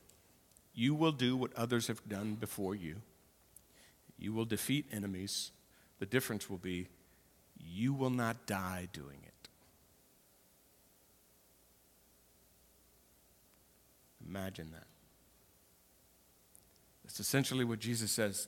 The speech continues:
to us. You're not gonna die. You're gonna go on. Who you become and what you do matters.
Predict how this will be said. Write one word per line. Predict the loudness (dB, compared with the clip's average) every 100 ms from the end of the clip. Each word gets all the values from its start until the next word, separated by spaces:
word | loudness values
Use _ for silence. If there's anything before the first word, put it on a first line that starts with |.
| -8
to | -10 -10
us. | -10 -14 -18 -20 -20 -20 -20 -20 -20 -20 -20 -20 -20 -20 -20 -14 -4
You're | -2
not | 0
gonna | -2
die. | -2 -4 -6 -12 -20 -20 -20 _ -20 -20 -20 -20 -20 -20 -16 -2
You're | 2
gonna | 2
go | 2 0
on. | -2 -4 -8 -16 -20 -20 -20 -20 -20 -20 -20 -20 -20 -20 -20 -20 -20 -20 2
Who | 4
you | 6 6
become | 4 8 8 8
and | 4
what | 2 0
you | -2
do | 2 2 2
matters. | 0 -2 -2 -6 -10